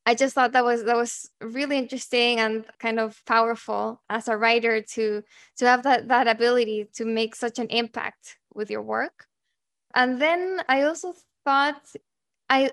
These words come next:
enjoyed the fact that financial journalism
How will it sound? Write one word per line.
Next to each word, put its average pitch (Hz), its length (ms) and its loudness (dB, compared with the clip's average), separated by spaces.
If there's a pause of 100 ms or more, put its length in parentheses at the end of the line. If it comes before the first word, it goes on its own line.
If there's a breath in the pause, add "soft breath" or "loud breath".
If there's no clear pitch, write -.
enjoyed 285 520 0
the 370 100 -4
fact 294 380 -4
that 254 300 -2 (640 soft breath)
financial 262 440 0
journalism 254 920 -2